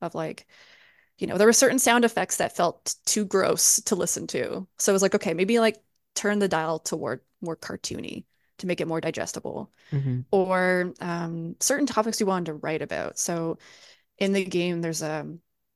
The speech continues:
Speaker 1: what part of the game is you have this, like, uh, computer that you can interact with. And that's how you get a lot of the story about, like, what's going on in the funeral home and what's going on with the characters. But there's also newsletters you can read about, and the newsletters just exist as, like, a way to kind of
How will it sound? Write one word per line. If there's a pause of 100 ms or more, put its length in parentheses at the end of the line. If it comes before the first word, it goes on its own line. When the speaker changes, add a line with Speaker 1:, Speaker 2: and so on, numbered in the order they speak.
(360)
Speaker 1:
what
part
of
the
game
is
you
have
this,
like, (640)
uh,
computer
that
you
can
interact
with. (580)
And
that's
how
you
get
a
lot
of
the
story
about,
like,
what's
going
on
in
the
funeral
home
and
what's
going
on
with
the
characters.
But
there's
also
newsletters
you
can
read
about,
and
the
newsletters
just
exist
as,
like,
a
way
to
kind
of